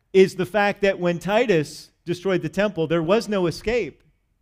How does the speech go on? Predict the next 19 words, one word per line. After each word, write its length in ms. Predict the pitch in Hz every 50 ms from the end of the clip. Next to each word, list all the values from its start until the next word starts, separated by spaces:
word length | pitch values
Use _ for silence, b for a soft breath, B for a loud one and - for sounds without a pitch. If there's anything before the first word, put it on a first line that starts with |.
| _ _ _ 190
It 140 | 220 220
was 160 | 214 196 165 214
already 420 | 202 202 196 202 226 240 277 233
too 220 | - - 196 180
late 340 | 160 185 233 269 240 180 -
to 100 | - 165
run. 480 | 156 160 185 247 269 202 143 117 101 92 101 _ _ _ _ _ _ _ _ _ _ _
The 140 | 156 180 185
city 320 | 185 220 247 254 254 240
had 180 | 208 202 196 156
been 160 | 202 208 196
surrounded 580 | - - 196 190 185 196 214 240 240 214 202 160
by, 200 | 185 185 180 180
by 360 | 180 180 - - 185 185 185
the 120 | 175 180
Roman 320 | 175 185 190 196 185 175 175
army, 560 | 185 220 262 262 214 165 143 139 139 147 - _ _ _ _ _ _ _ _ _ _ _ _ _ _ _ _ _ _ -
uh, 120 | 160 175 -
for 540 | - - - - 202 196 202 196 196 190